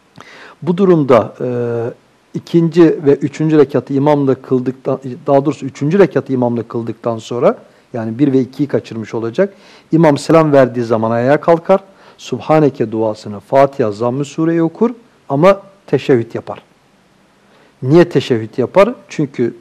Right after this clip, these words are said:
şekil itibariyle ikinci rekattır. Kıraat itibariyle her ne kadar birinci rekat olsa da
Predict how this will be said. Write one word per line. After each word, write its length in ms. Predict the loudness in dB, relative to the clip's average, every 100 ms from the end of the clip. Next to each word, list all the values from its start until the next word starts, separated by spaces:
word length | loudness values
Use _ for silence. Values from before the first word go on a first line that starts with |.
| -20
şekil 640 | -18 -6 -4 -2 -4 0
itibariyle 520 | -2 -2 0 2 2
ikinci 320 | -2 -2 -2
rekattır. 460 | -2 -6 -12 -12 -20 _ _ _ _
Kıraat 400 | -2 4 6 6
itibariyle 480 | 0 -4 0 0 2
her 60 | 0
ne 140 | -2
kadar 360 | -2 -2 -2 -4
birinci 280 | -4 -2 -2
rekat 320 | -2 -4 -8
olsa 320 | -10 -8 0
da 180 | 0